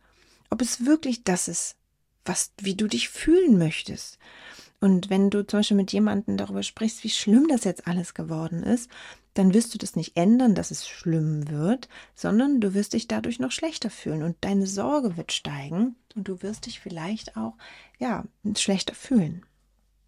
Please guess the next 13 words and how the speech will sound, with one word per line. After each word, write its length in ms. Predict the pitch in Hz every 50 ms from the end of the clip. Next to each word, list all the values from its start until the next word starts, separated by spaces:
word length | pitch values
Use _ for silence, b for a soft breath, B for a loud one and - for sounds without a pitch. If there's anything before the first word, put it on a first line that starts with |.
| _ _ _ _ _ _ _ _ _ -
Und 260 | 214 196 196 - -
Optimisten 800 | - 208 - - - - 214 220 277 370 - - - - 190 170
zum 180 | - 165 156 151
Beispiel, 520 | 151 - 147 147 - - 202 202 220 226 B B B B B B B B B -
die 80 | - 175
machen 400 | 170 165 190 202 - 247 240 233
das 400 | 240 240 240 233 - - - - _ _ - 175 156
so, 220 | 175 170 170 196
dass 240 | 254 277 262 226 -
sie 260 | - 208 208 220 - -
zumindest 800 | - - - 175 175 175 180 220 285 285 - - 247 240 240 - -
daran 280 | 214 190 180 165 156
glauben, 460 | 156 170 139 147 180 208 247 262 277